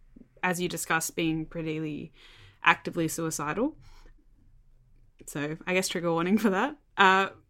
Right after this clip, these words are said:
we talked a lot about it on my pod recently, so it's really fresh in my head. To me, the way he treats the three p-, like, people in his life,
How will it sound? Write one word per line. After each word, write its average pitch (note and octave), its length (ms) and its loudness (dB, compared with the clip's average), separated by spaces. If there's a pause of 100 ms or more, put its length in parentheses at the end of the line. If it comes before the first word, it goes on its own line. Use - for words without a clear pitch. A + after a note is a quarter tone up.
(760)
we C4+ 120 6
talked A#3+ 260 6
a D4 40 4
lot D4+ 180 6
about B3 260 6
it A#3+ 140 4
on G#3+ 100 6
my F#3 160 4
pod G#3+ 240 2
recently, B3+ 560 4
so G#3 200 2
it's F#3+ 180 -4
really G3 260 4
fresh F#3+ 300 -4
in G3 60 0
my F3+ 120 -2
head. F3+ 320 0 (1700)
To C#4 100 10
me, C#4 340 12
the D#4+ 140 2
way B3+ 220 8
he F#4+ 160 8
treats - 580 2 (140)
the G#3 240 2
three F#3 540 0
p-, - 120 -12 (440)
like, F3 360 0
people E3+ 320 -2
in E3+ 100 0
his E3 240 -4
life, D#3+ 400 0